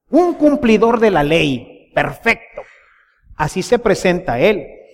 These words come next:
"Yo era un fariseo, educado, imagínense ustedes, a los pies de Gamaliel, el mejor de los maestros de la época".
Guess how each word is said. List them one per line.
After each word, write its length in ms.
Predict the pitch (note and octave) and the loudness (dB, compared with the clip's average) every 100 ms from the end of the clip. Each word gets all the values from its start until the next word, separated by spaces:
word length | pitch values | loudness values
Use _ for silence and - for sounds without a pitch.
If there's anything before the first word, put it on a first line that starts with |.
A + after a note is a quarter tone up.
| _ | _
"Yo 160 | C3+ C#3 | -8 0
era 140 | D3+ | 2
un 140 | F#3+ G#3+ | 2 0
fariseo, 720 | - G3+ D3 - D#3+ E3+ B2+ - - - _ _ - | 0 -2 -2 -4 2 2 2 -4 -20 -20 _ _ 0
educado, 580 | G3 G#3+ G3+ B3+ D4 D4+ | 2 2 0 2 2 2
imagínense 600 | B3+ - - C#4 C#4+ B3+ | 2 0 0 2 2 0
ustedes, 500 | - C4+ D4+ D#4 - - _ | 0 2 2 0 -4 -16 _
a 160 | F3+ G#3 | 0 2
los 240 | G3+ G3 | 2 0
pies 280 | G3+ A3+ A#3+ | 0 2 4
de 120 | B3 | 2
Gamaliel, 840 | G#3+ F#3+ E3+ D3+ F3 F#3 C3 - - - - _ _ _ _ _ _ _ _ | 2 2 2 2 4 4 2 -8 -18 -20 -20 _ _ _ _ _ _ _ _
el 200 | D3 D3+ | -2 0
mejor 400 | D#3 D3 G#3+ A#3 | 0 -2 0 2
de 120 | G#3+ | 2
los 200 | F#3+ E3+ | 2 0
maestros 560 | E3 D3+ F3+ F#3 F3 D#3 | 0 0 2 0 -2 0
de 100 | C#3+ | 2
la 200 | B2+ B2+ | 2 2
época". 480 | C3 - - A2+ | 0 -2 -10 -10